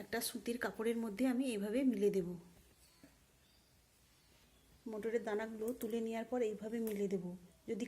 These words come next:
কাপড়টা ভেজা ভেজা হয়ে যায় তাহলে কিন্তু এই কাপড় আবার চেঞ্জ করা যাবে। তো এই অবস্থায় আমি দুই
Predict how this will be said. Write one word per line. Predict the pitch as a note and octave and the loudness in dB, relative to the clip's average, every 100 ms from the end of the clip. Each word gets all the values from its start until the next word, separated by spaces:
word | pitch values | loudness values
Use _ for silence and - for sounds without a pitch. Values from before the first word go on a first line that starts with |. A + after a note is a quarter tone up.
| - | -2
কাপড়টা | G3+ A3+ - A3+ | -2 -2 -2 -2
ভেজা | G#3 G#3+ G#3 | 0 -2 0
ভেজা | A3+ A3+ | -2 0
হয়ে | A3+ A3+ G#3+ | 0 0 0
যায় | A#3+ B3+ | -2 -2
তাহলে | G#3 G#3 G#3+ | -2 -2 -2
কিন্তু | A#3 A3 C#4 E4 | -4 -2 -2 -2
এই | - | -4
কাপড় | G#3 G3+ A3+ | -8 -4 -4
আবার | G#3 A#3 B3+ | -2 -4 -4
চেঞ্জ | A3 G#3 - | -4 -4 -2
করা | G#3 F#3+ | -2 0
যাবে। | F3+ E3+ - - - - - - - _ | 0 -4 -8 -18 -20 -20 -20 -20 -20 _
তো | - G#3+ | -4 -2
এই | G#3+ G#3 | 0 0
অবস্থায় | G#3 - A#3 A3 | -2 0 0 0
আমি | C#4 - - G3+ | -2 -4 -14 -6
দুই | G#3+ | -6